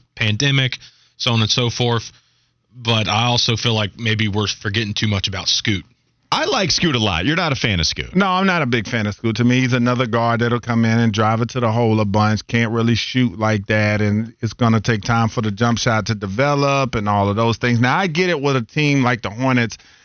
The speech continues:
Speaker 3: that do thrive when they kinda drive and kick and shoot three. So he could help,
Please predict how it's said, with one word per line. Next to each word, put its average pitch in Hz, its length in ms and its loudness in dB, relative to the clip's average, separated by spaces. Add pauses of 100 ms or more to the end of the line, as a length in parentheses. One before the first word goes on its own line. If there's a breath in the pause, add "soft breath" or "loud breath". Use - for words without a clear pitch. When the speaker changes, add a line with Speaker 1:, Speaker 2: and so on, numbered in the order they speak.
(160 soft breath)
Speaker 3:
that 117 260 0
do 139 160 2
thrive 123 600 2
when 113 220 2
they 110 160 2
kinda 107 400 -2
drive 110 440 0
and 101 140 -4
kick 117 260 -2 (180)
and 107 120 0
shoot 117 360 0
three. 117 240 2
So 131 160 0
he 143 160 2
could 139 180 0
help, 131 340 0